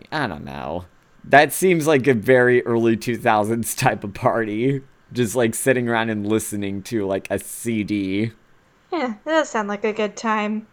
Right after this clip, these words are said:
Speaker 2: But
Speaker 1: Yeah.
Speaker 2: essentially, uh,
Speaker 1: I don't
Speaker 2: after,
Speaker 1: know. I
Speaker 2: uh,
Speaker 1: assume they're having weed during that.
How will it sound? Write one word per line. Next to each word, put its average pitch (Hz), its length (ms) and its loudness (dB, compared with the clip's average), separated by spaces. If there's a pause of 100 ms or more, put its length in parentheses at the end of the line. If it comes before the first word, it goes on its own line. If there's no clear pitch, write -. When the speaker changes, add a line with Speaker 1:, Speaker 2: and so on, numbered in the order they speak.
(400)
Speaker 2:
But 240 400 6
Speaker 1:
Yeah. 269 80 4
Speaker 2:
essentially, 262 800 6
uh, - 60 2
Speaker 1:
I 214 300 8
don't 240 220 6
Speaker 2:
after, 226 160 8
Speaker 1:
know. 240 240 8
I 214 260 8
Speaker 2:
uh, - 40 8
Speaker 1:
assume 165 300 6
they're 135 180 8
having 107 420 2
weed 95 260 0
during 92 340 -4
that. 92 320 -4